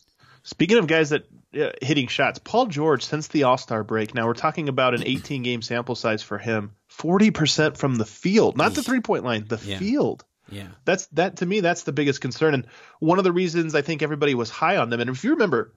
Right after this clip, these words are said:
Speaker 1: going into the All-Star break, a lot of people said, "Nuggets, fake, Oklahoma City's the real number two."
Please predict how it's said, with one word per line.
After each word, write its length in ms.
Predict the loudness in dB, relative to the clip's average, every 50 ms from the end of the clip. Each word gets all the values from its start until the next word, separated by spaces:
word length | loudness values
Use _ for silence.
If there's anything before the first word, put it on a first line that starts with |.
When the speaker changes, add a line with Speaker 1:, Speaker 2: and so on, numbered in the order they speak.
| _ _
Speaker 1:
going 280 | 2 4 4 4 4 2
into 100 | 0 2
the 100 | 4 4
All-Star 300 | 4 4 2 2 0 2
break, 240 | 4 4 2 2 2
a 40 | 4
lot 180 | 4 4 4 4
of 60 | 0
people 240 | -2 -4 -6 -6 -2
said, 200 | -2 -2 -2 0
"Nuggets, 480 | -2 0 2 2 0 0 -2 -8 -14 -18
fake, 480 | -8 0 2 4 4 4 2 -2 -8 -14 -20 -20 -20 _ _ 0
Oklahoma 320 | 0 0 0 -2 -4 -4
City's 300 | -2 0 0 0 2 2
the 120 | 0 0
real 340 | 0 0 2 4 6 6 4 4
number 240 | 2 0 0 -2
two." 340 | -2 -2 -2 -2 -2 -2 -4